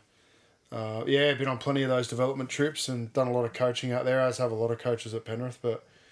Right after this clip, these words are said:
you can see the fruits of it now. I remember when we first went out there, they, all the, um,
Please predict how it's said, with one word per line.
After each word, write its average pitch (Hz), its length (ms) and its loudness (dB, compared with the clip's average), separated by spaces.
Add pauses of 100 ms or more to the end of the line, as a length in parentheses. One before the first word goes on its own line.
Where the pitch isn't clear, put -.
(360)
you 131 100 -2
can 123 140 -2
see 151 160 6
the 123 80 -2
fruits 120 320 -4
of 110 80 -6
it 117 100 0
now. 123 360 2
I 170 80 2
remember 196 260 4
when 139 100 2
we 117 80 -2
first 160 320 2
went 143 120 2
out 123 120 0
there, 139 140 4
they, 135 140 2 (180)
all 156 260 4
the, 120 260 2
um, 110 380 -2